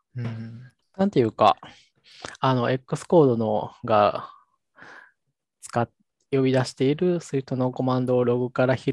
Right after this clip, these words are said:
Speaker 2: って、とりあえずプレーンなSwiftで、あのー、叩いてみるみたいな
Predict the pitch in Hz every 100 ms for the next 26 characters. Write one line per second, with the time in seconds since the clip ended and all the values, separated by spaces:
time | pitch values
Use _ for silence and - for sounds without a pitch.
0 | 127 - - 123 127 123 135 143 127 120
1 | 110 104 - - 123 123 110 110 113 -
2 | 113 117 113 107 101 - _ - - -
3 | _ - _ - - - - - _ -
4 | - - _ _ 123 117 110 107 107 104
5 | 101 101 107 117 135 117 107 117 120 123
6 | 127 110 104 117